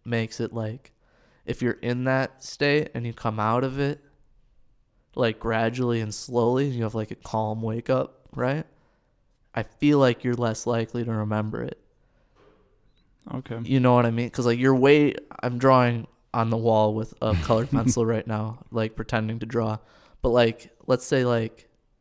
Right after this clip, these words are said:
Speaker 1: your rem sleep and it dr-, dips way down here when you're asleep and you're in, like, a valley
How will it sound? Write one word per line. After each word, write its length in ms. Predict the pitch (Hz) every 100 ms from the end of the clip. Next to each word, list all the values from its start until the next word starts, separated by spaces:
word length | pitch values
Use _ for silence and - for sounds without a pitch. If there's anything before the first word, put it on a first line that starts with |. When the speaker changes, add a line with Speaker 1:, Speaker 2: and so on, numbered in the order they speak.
| _ _ _ _ _ _ _
Speaker 1:
your 140 | 127 123
rem 240 | 120 117
sleep 440 | 117 127 120 113 -
and 100 | 113
it 140 | 110 -
dr-, 200 | 110 -
dips 280 | 151 - 143
way 320 | 202 208 190
down 240 | 160 139
here 220 | 139 123
when 120 | 120 117
you're 140 | 113
asleep 480 | 113 - 123 120 -
and 140 | 117
you're 140 | 117 117
in, 120 | 113
like, 220 | 113 -
a 80 | 113
valley 640 | 107 110 110 107 107 104